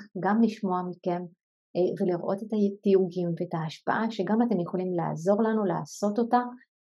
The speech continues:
אה, ואנחנו מחכות לפרק הבא, אה, שככה נדבר על עוד נושאים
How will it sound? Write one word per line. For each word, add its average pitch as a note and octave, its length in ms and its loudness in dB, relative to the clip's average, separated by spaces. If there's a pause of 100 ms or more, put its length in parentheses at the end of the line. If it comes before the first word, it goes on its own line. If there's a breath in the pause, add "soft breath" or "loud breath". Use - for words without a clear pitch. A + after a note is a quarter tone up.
(100)
אה, F3+ 360 2 (240)
ואנחנו E3+ 460 -4
מחכות C4+ 500 -4 (640)
לפרק G3+ 600 -2
הבא, F#3 220 2 (640)
אה, F3 100 -2
שככה - 380 -12
נדבר E3+ 400 0 (200)
על F3 160 0 (320)
עוד A3 160 2
נושאים G#3 440 0